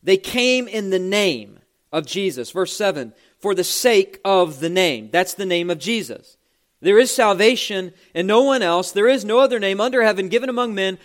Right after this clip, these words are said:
whereby we must be saved." Acts four twelve. Philippians two, "At the name of Jesus,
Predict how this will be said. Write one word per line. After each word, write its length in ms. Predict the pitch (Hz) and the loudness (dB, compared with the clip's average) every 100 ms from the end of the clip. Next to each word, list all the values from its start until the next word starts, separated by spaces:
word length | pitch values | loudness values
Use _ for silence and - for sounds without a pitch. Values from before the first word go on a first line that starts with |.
| - | -4
whereby 480 | 180 226 196 214 208 | 0 0 2 2 2
we 240 | 190 214 | -2 -4
must 320 | 196 196 190 - | -2 -2 -2 -8
be 160 | 196 | -8
saved." 460 | - 196 156 101 - _ _ _ _ - | -6 -4 -4 -4 -14 _ _ _ _ -4
Acts 240 | 175 - | -4 -4
four 180 | 196 190 | -6 -6
twelve. 420 | - 180 143 110 _ - | -4 -4 -4 -6 _ -8
Philippians 500 | 190 214 226 208 190 | -2 -2 -2 -6 -6
two, 240 | - 233 190 | -10 -4 -4
"At 120 | 180 | -4
the 80 | 190 | -4
name 260 | 208 202 | -2 -2
of 180 | 196 165 _ _ | -4 -4 _ _
Jesus, 800 | 117 - 262 262 156 147 - - | -10 -2 0 0 -2 -6 -6 -16